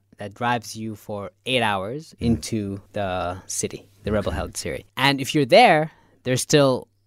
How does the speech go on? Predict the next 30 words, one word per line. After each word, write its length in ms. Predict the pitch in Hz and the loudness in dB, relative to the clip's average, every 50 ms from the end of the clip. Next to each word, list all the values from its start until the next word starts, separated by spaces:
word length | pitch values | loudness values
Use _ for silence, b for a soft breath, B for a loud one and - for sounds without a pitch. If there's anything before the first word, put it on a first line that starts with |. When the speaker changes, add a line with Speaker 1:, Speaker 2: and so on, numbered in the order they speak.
| _ _ _ | _ _ _
Speaker 1:
another 380 | - 117 120 117 113 117 113 107 | -6 -4 -2 -2 -2 -2 -4 -4
six 320 | - - - 139 - - | -4 -4 -4 -2 0 0
hours 300 | 139 120 113 107 98 98 | 0 2 0 0 -4 -8
you 40 | 104 | -10
can 120 | - 101 | -12 -10
drive 200 | 95 95 90 87 | -8 -8 -8 -8
north. 640 | 95 104 110 117 120 123 123 123 120 - - - _ b b b b b b b b b _ | -10 -10 -8 -6 -4 -4 -4 -4 -4 -6 -12 -20 _ b b b b b b b b b _
There's 720 | - 110 104 104 101 101 98 98 104 - - - - - - | -4 -4 -2 -2 -4 -6 -6 -8 -10 -10 -10 -10 -10 -12 -14
a 40 | - | -14
few 180 | - - 120 110 | -10 -8 -6 -4
hours 280 | 101 101 101 98 92 | -4 -6 -6 -8 -10
you 60 | - | -10
can 120 | - 98 92 | -12 -12 -10
drive 520 | 98 95 87 85 - - - - - - - | -8 -8 -8 -10 -12 -16 -20 -20 -20 -18 -14
east, 360 | - 117 110 101 - - - | -12 -10 -10 -10 -12 -10 -8
west. 380 | 120 123 120 120 120 - - | -6 -6 -6 -6 -8 -10 -8
So 320 | - 131 117 117 113 - - _ _ _ _ _ _ _ _ _ _ _ _ _ _ _ _ _ _ | -4 -4 -2 -2 -4 -6 -10 _ _ _ _ _ _ _ _ _ _ _ _ _ _ _ _ _ _
traveling 500 | - - 156 156 156 170 160 165 156 131 | -6 2 4 6 6 6 6 4 0 -2
to 120 | - - 120 | -4 -6 -8
the 60 | 110 | -8
different 300 | 101 113 - - 113 98 | -8 -8 -8 -6 -4 -2
areas 260 | 131 151 143 117 - | 0 0 0 -2 -4
to 80 | - - | -10 -10
cover 260 | - 120 107 110 110 | -10 -8 -8 -8 -8
this 140 | 95 95 - | -10 -10 -6
thing 180 | - 175 175 131 | -6 -4 -4 -4
was 140 | 110 98 | -4 -6
very 240 | 95 95 110 107 101 | -6 -4 -4 -2 -4
expensive 440 | 92 - - - 113 104 - 98 85 | -4 -6 -8 -8 -8 -6 -8 -10 -10
because 440 | - 101 - 113 107 101 95 - | -10 -10 -8 -8 -8 -8 -10 -14